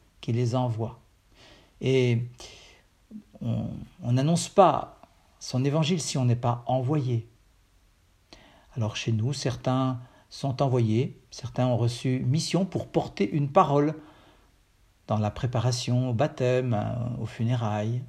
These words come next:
au mariage. Qui a été envoyé ? Celui qui était envoyé, en tout cas, a reçu une autorité. Une deuxième condition que nous signale l'Évangile, c'est le sens des autres, le sens communautaire.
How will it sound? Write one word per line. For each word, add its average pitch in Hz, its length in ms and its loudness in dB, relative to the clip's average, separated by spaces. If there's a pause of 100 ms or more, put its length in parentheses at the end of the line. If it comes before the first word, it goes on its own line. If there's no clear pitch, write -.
au 110 80 -4
mariage. 120 640 0 (600)
Qui 214 360 2
a 123 100 0
été 117 240 -2
envoyé ? 107 480 -2 (800)
Celui 165 380 0
qui - 100 2
était 156 200 2
envoyé, 135 280 2
en 139 80 2
tout 131 140 -4
cas, 143 160 2
a 123 100 0
reçu 127 460 -4
une 131 220 -4 (180)
autorité. 123 680 -2 (2250)
Une 180 500 2
deuxième 165 720 2
condition 160 560 0
que 208 160 -2
nous 139 220 0
signale 151 440 0
l'Évangile, 123 540 0
c'est 143 260 -2
le 120 140 2
sens 180 600 -4
des 135 200 0
autres, 127 280 -2
le 120 60 -6
sens 180 260 -2
communautaire. 135 600 0